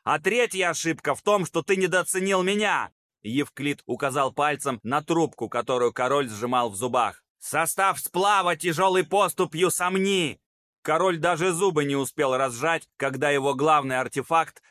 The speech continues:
магическая трубка, стала бесконечно тяжёлой, да ещё и скрутилась в спираль. Со всей силой он приложился головой об пол, но продолжал стискивать её в зубах,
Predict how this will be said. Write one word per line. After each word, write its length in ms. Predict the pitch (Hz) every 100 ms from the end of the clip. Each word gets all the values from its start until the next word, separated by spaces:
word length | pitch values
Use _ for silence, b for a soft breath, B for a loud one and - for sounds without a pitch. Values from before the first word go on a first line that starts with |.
| b
магическая 720 | 131 143 156 143 127 139 131
трубка, 440 | 123 160 165 147 131
стала 280 | 143 139
бесконечно 680 | 113 123 - 147 143 - 123
тяжёлой, 560 | 139 135 156 160 147 - b
да 140 | 110
ещё 280 | 147 127 165
и 60 | 147
скрутилась 600 | - 143 135 147 135 -
в 80 | -
спираль. 520 | - 127 123 104 82 _ _ _
Со 220 | - 147
всей 300 | 143 - 202
силой 460 | 180 - 196 170 147
он 220 | 147 151
приложился 640 | - 147 147 143 151 139 123
головой 420 | 135 143 143 127
об 120 | 127 -
пол, 280 | 180 165 b b
но 220 | 131 156
продолжал 680 | 151 147 143 135 139 156 147
стискивать 580 | - 139 - 135 127
её 180 | 131 135
в 80 | 107
зубах, 420 | 123 123 156 139